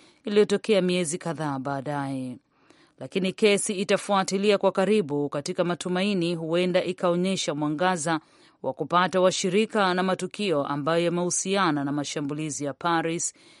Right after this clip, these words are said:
katika mashambulizi ya Machi elfu mbili kumi na sita kwenye uwanja wa ndege wa Brussels na vituo vya treni. Kesi huenda ikabadilika iwapo Abdeslam,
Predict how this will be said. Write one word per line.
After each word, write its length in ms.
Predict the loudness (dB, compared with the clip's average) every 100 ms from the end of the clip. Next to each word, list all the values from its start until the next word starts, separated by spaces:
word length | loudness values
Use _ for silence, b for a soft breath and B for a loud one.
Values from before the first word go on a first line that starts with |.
| b
katika 320 | -8 -2 0
mashambulizi 720 | 0 0 0 0 0 0 0
ya 80 | 0
Machi 380 | 4 2 2 -2
elfu 320 | 0 0 -2
mbili 240 | -2 0
kumi 240 | -2 -4 -2
na 120 | -2
sita 500 | -2 -6 -6 -6 -8 B B B B
kwenye 200 | 2 6
uwanja 400 | 6 6 4 2
wa 80 | 2
ndege 340 | 4 2 2
wa 80 | -2
Brussels 840 | 2 4 4 2 0 2 2 -2
na 160 | -2 -4
vituo 340 | -4 -4 -4
vya 200 | -4 -6
treni. 680 | -8 -8 -4 -2 -2 -2 -4 _ b b b b b
Kesi 360 | 0 4 4 4
huenda 540 | 4 6 4 6 4 4
ikabadilika 1000 | 0 2 2 2 2 2 0 -8 -10
iwapo 560 | -6 0 2 2 0 0
Abdeslam, 720 | -2 -4 -2 0 2 0 -2